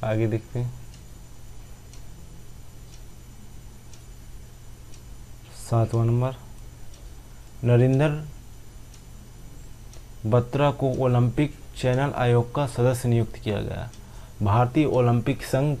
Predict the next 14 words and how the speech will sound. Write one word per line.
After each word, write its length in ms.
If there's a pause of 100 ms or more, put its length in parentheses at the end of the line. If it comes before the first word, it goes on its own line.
के 120
अध्यक्ष 480
नरेंद्र 380
बत्रा 480
को 300 (380)
ओलंपिक 520 (720)
चैनल 460 (500)
आयोग 400
का 100
सदस्य 420
नियुक्त 300
किया 240
गया 200
है। 280